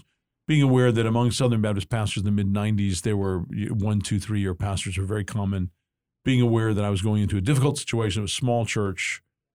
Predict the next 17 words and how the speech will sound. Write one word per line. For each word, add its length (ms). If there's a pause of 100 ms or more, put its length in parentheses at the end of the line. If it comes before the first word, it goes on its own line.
(240)
and 460
that 280 (140)
I 220
thought 480
any 380 (180)
good 460
answer 480
to 80
what's 240
going 160
on 200
there 340
would 140
have 140
to 60
be 100
long-term. 840